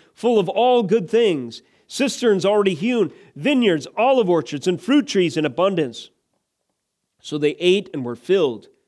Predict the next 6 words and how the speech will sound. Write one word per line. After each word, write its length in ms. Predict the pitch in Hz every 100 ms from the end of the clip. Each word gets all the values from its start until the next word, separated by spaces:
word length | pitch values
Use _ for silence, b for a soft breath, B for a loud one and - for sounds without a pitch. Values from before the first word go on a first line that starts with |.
| _ _ _ _
and 120 | 135 143
became 340 | 151 165 156
fat, 460 | 120 165 185 208 175
and 140 | 151
delighted 460 | 143 139 165 185 180
themselves 680 | 170 - 175 180 196 180